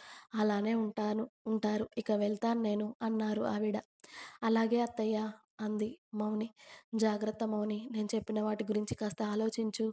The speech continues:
అని కోడలికి జాగ్రత్తలు చెప్పి ఇక వాళ్ళ ఇంటికి వెళ్ళిపోతారు మానస. మౌనికి ఇక తన అలంకరణ చూసి టెన్షన్ స్టార్ట్ అయ్యింది అప్పుడే. "దేవుడా, ఇప్పుడు ఫస్ట్ నైట్ అంటే నాకు భయంగా ఉంది" అని రూమ్లో అటు ఇటు తిరుగుతూ కూర్చుంది.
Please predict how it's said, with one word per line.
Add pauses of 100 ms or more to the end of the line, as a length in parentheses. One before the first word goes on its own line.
(400)
అని
కోడలికి
జాగ్రత్తలు
చెప్పి
ఇక
వాళ్ళ
ఇంటికి
వెళ్ళిపోతారు (160)
మానస. (760)
మౌనికి
ఇక
తన
అలంకరణ
చూసి
టెన్షన్
స్టార్ట్
అయ్యింది (200)
అప్పుడే. (640)
"దేవుడా, (220)
ఇప్పుడు
ఫస్ట్
నైట్
అంటే
నాకు
భయంగా
ఉంది" (460)
అని
రూమ్లో (120)
అటు
ఇటు
తిరుగుతూ
కూర్చుంది.